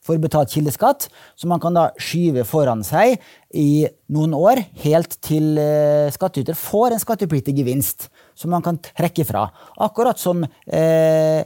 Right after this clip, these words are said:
skjermingsfradraget kan også skyves, eh, frem i tid, og så kan du benytte det når du får en skattepliktig gevinst.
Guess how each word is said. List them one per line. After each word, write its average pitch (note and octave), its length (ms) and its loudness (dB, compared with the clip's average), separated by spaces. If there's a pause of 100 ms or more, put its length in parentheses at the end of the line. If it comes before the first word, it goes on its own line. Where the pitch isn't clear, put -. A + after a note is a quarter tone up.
skjermingsfradraget E3+ 1200 -2 (160)
kan E3+ 140 -4
også D3+ 400 -4 (120)
skyves, D3+ 760 -2 (400)
eh, C#3+ 160 0
frem D3+ 240 0
i C#3 40 0
tid, C#4+ 320 0 (120)
og E3+ 80 -4
så F3 140 -4
kan F3 160 -2
du F3+ 160 0 (280)
benytte G3 480 -2
det A#2+ 200 0 (260)
når D3+ 100 -4
du E3 60 -2
får C#3 280 0
en G2+ 60 -4
skattepliktig G2+ 580 -8
gevinst. F#2 400 -10